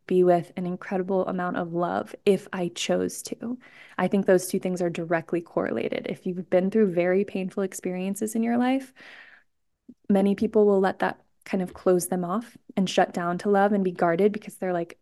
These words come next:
"I don't wanna ever feel that pain again." Either consciously we think that, or unconsciously our, um, sort of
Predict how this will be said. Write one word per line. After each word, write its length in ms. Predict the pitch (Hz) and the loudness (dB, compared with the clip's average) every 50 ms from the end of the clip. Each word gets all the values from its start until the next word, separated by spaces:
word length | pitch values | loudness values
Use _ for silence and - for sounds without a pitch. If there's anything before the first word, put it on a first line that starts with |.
| _ _ _ _ _ _ - | _ _ _ _ _ _ -10
"I 140 | - 185 180 | -6 -2 -2
don't 220 | 170 185 175 180 170 | 2 2 2 2 4
wanna 140 | 185 180 | 2 2
ever 220 | 180 185 175 185 175 | 2 2 2 0 0
feel 200 | 175 - 180 180 | 0 0 0 0
that 160 | 175 175 - | 0 -2 -4
pain 220 | - - 170 170 | -6 -4 -4 -2
again." 360 | 175 175 196 202 233 254 294 254 | 0 2 4 6 6 6 4 4
Either 160 | 214 190 180 170 | 4 4 4 4
consciously 560 | 175 - - 170 180 - 196 - - 202 202 | 2 2 -2 -2 -2 -2 -8 -4 0 2 2
we 120 | 190 190 | 2 2
think 240 | 185 - 196 196 - | 0 0 -2 -2 2
that, 200 | - 220 233 - | 4 4 4 4
or 220 | - 175 - - | 4 2 0 0
unconsciously 880 | - 185 175 175 175 - - 185 180 - 185 180 - - 196 202 220 226 | -2 -2 -2 -4 -6 -6 -8 -6 -4 -4 -6 -6 -2 2 4 6 6 4
our, 280 | - 196 180 180 175 175 - - - - - - - - - | 4 4 4 4 2 0 -4 -16 -18 -18 -18 -18 -14 -6 -6
um, 400 | 196 180 180 180 185 196 196 - - _ _ _ _ _ _ _ _ _ _ - - | -4 -4 -2 -4 -4 -4 -6 -6 -10 _ _ _ _ _ _ _ _ _ _ -12 -8
sort 300 | - - - 185 175 175 | -6 0 0 2 2 2
of 200 | 175 170 - | 0 -2 -6